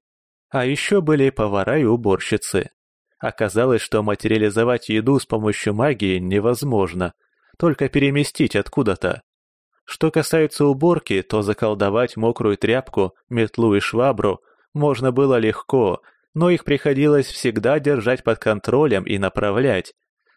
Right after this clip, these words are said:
На это уходило много магических сил и времени, так что гораздо проще было нанять штат людей, которым не составит труда выполнять не самые сложные обязанности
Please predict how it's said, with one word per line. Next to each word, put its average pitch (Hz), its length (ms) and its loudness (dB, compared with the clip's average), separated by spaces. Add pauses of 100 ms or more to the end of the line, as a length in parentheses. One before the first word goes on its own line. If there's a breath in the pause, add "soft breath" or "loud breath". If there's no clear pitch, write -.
На 110 260 0
это 151 240 0
уходило 160 500 2
много 135 480 0
магических 147 640 0
сил 165 300 2
и 101 80 4
времени, 98 560 0 (500)
так 180 240 0
что 120 220 0
гораздо 107 420 0
проще 135 460 -2
было 98 380 2 (200 soft breath)
нанять 139 360 0
штат - 300 -2
людей, 117 500 0 (200)
которым 170 520 2
не 156 80 2
составит 156 600 0
труда 143 380 2
выполнять 131 760 0
не 151 200 -2
самые 113 420 2
сложные 101 540 0
обязанности 98 800 0